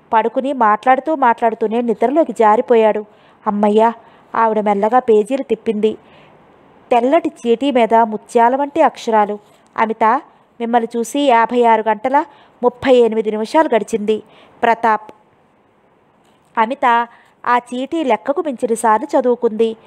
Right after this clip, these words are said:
ఎంత అపురూపమైన ప్రేమలేఖ! అమిత పెదవులపై చిరుమందహాసం తొడికిసలాడింది. ప్రపంచమంతా పచ్చగా, అందంగా,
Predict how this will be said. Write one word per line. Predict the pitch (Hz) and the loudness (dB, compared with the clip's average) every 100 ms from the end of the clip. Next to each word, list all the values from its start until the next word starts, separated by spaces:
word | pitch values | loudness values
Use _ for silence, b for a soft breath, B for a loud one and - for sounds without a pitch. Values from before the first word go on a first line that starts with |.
| b b b 226 | b b b -2
ఎంత | 214 202 226 | -2 0 -2
అపురూపమైన | 214 214 233 247 254 226 | 0 0 0 0 0 2
ప్రేమలేఖ! | 226 220 214 233 226 220 240 269 b b b b | 2 2 2 4 2 0 -2 -2 b b b b
అమిత | 233 262 330 | -2 0 0
పెదవులపై | 269 226 240 247 240 226 | 0 2 2 0 0 0
చిరుమందహాసం | 220 226 233 226 247 262 302 320 | 0 -2 0 0 0 0 0 -2
తొడికిసలాడింది. | 269 220 226 254 262 226 214 214 220 b b b b _ | -4 -4 -4 -2 2 2 0 -4 -8 b b b b _
ప్రపంచమంతా | 233 220 220 233 226 208 226 214 | -4 -2 -2 0 0 0 0 0
పచ్చగా, | 233 220 - 240 220 220 233 208 | -2 -6 -4 -2 2 2 0 -4
అందంగా, | 214 254 226 226 220 | -4 -4 -2 0 -2